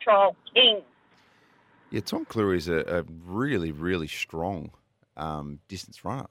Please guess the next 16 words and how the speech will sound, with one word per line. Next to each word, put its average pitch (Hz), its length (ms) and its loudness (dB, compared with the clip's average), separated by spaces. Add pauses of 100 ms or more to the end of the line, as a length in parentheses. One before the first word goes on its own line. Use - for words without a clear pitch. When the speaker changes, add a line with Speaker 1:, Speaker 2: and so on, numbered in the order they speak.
Speaker 2:
like 78 220 -10
an 92 60 -8
absolute - 460 -12
gun, 107 280 -10 (680)
which - 160 -16
I 85 80 -4
don't 85 160 -10
think 90 140 -12
a 82 40 -6
lot 80 140 -4
of 80 80 -14
people 80 240 -8 (180)
wouldn't 85 260 -8
have 73 120 -10
realised, 113 460 -8
but 78 100 -12